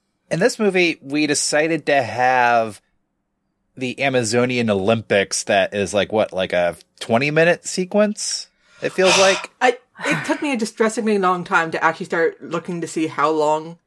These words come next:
Speaker 3: things were taking, because I kept hoping that maybe,
Speaker 1: <laughs>
Speaker 3: maybe it'd go faster.
Speaker 2: I don't mind
Speaker 3: But
Speaker 2: the
Speaker 3: we have the
Speaker 1: Yeah.
Speaker 3: Amazonian
Speaker 2: Uh,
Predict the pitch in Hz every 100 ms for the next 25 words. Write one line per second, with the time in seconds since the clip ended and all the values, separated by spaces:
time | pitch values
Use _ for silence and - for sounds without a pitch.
0 | _ - 175 170 170 170 151 202 185 175
1 | 170 170 185 - 160 160 185 156 151 143
2 | 151 160 180 _ _ - 117 - 135 160
3 | 151 156 165 170 170 160 156 151 151 -
4 | 120 165 - 294 - - - _ - -
5 | - 453 554 508 - 226 240 277 214 220
6 | 254 240 - - 165 277 254 254 240 247
7 | 262 262